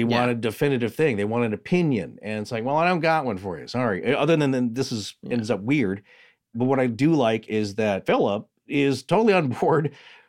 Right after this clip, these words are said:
Speaker 2: with the sighting, and I am too, that P C
Speaker 1: Yeah.
Speaker 2: Godfrey sketched what he saw, had that experience, and also weird clothing things, which we're gonna get to in a little bit here.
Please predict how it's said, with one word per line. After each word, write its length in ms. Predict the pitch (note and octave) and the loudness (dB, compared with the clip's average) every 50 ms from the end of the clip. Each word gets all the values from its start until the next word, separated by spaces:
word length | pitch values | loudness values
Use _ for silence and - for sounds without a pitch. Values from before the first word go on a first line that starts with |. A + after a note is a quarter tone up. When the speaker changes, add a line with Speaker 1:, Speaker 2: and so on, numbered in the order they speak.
| _ - | _ 0
Speaker 2:
with 160 | D3+ E3 E3 | 0 2 4
the 80 | E3 D3 | 2 0
sighting, 540 | - - - D#3+ E3+ F#3 D#3 B2 A2+ A#2+ B2 | 0 2 0 2 2 2 2 0 0 2 2
and 100 | B2 C3 | 2 4
I 120 | D3+ E3+ | 4 4
am 140 | D3+ C3 B2 | 2 0 -2
too, 360 | - - C3 F#2 - - - _ _ - | 0 0 0 0 0 -4 -14 _ _ 0
that 280 | B2 A2+ G#2+ G2+ - _ _ _ _ _ _ _ _ _ _ _ - | 2 2 2 0 -4 _ _ _ _ _ _ _ _ _ _ _ -2
P 140 | C#3+ D#3 | -2 -2
C 140 | D3+ - F3+ | 0 0 2
Speaker 1:
Yeah. 100 | F#3+ - | 2 4
Speaker 2:
Godfrey 540 | A#2+ A2+ G#2 A2+ A#2 A#2 A2+ A2+ A#2 A#2+ - _ _ - | 4 2 2 0 -2 0 0 0 0 -2 -6 _ _ -16
sketched 480 | - - - - D#3 D#3 D#3 - - | -16 -12 -2 0 0 0 0 -2 -4
what 120 | D3+ D#3 D3+ | -4 0 0
he 80 | D#3 | 0
saw, 540 | D3 - - C3 A2 F#2+ E2+ E2 F2 F#2 - _ _ _ _ _ | -2 -2 -2 0 0 0 2 0 0 -2 -4 _ _ _ _ _
had 540 | - - - D3 D3+ D#3+ E3+ E3+ E3 D#3+ - - | -14 -6 -2 0 2 2 2 0 -2 -4 -8 -8
that 340 | A#2 A#2+ C3+ C#3+ C#3+ C#3 - - | -4 -2 0 0 0 -2 -4 -10
experience, 520 | A#2+ - - - F#3 E3+ C#3+ B2+ B2 - | -10 -10 -6 -2 0 0 2 0 -2 -2
and 160 | - C3 C3 | -4 0 2
also 540 | D3 F3+ G#3+ G#3 - G3+ F#3 F3+ F3+ F#3 - _ | 4 4 2 2 2 2 4 4 2 0 -4 _
weird 320 | - C#3 D3 D#3+ D#3+ D3 C#3 | -4 0 2 2 2 0 -2
clothing 380 | - D#3+ C#3+ C3+ C3 C3 A#2+ | -2 0 0 2 2 0 0
things, 280 | A#2 A#2 B2+ C3+ B2 B2+ | 0 0 -2 -2 -4 -4
which 160 | C3 B2 - | -6 -4 -2
we're 80 | C3 B2 | -2 0
gonna 160 | B2+ B2 A#2 | 0 0 0
get 160 | A#2 A#2 - | 0 -2 -2
to 80 | - B2+ | -2 -2
in 60 | A#2 | 0
a 20 | A2+ | 2
little 160 | A2 A2 G#2 | 2 2 2
bit 220 | F#2+ G2+ F#2 - | 0 0 -2 -2
here. 220 | - F#2 F#2+ F#2+ | -6 -6 -6 -6